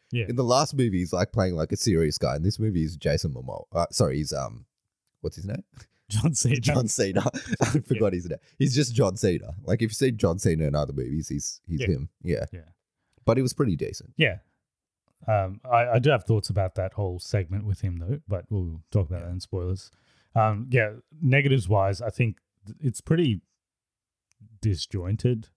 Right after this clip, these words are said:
Speaker 1: Like, there's, there's
Speaker 2: There's
Speaker 1: stuff
Speaker 2: three different storylines,
Speaker 1: Yeah.
Speaker 2: and, uh, two of them don't matter. <laughs>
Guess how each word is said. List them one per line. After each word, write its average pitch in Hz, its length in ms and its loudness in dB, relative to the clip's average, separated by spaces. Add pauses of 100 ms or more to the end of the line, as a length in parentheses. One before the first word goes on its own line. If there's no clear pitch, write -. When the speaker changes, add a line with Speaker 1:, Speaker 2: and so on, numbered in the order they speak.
(160)
Speaker 1:
Like, 92 260 -4
there's, 113 240 4
there's 120 160 4
Speaker 2:
There's 107 80 6
Speaker 1:
stuff 131 180 4
Speaker 2:
three 127 260 4
different 120 280 2
storylines, 85 840 2 (180)
Speaker 1:
Yeah. 104 220 -2
Speaker 2:
and, 80 240 -2 (100)
uh, 71 420 2
two 95 200 2
of 76 100 -4
them 80 140 -2
don't 65 220 0
matter. 62 240 -2
<laughs> - 100 -6